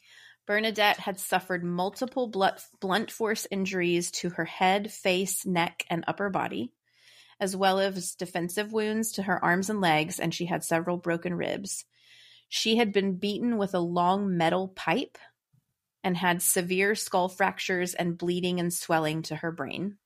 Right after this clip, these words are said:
She was placed on life support, and ultimately it was determined that she had no brain activity. So the following day, her family had to make the impossible decision to remove their twenty-one-year-old baby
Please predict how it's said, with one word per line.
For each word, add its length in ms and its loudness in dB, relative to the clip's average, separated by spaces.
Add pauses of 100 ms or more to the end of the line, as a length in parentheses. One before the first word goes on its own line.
(1040)
She 180 -2
was 240 4
placed 280 -2
on 160 0
life 180 2
support, 580 -6 (500)
and 160 0
ultimately 580 2
it 60 2
was 140 0
determined 580 -2
that 100 -2
she 140 -4
had 240 -2
no 220 0
brain 340 0
activity. 720 -6 (520)
So 140 -14
the 80 -6
following 560 2
day, 320 2
her 160 -4
family 460 -2
had 240 -2
to 100 -6
make 400 -4
the 180 -6
impossible 560 0
decision 580 -4
to 120 -4
remove 560 0
their 180 2
twenty-one-year-old 1500 -2 (400)
baby 760 0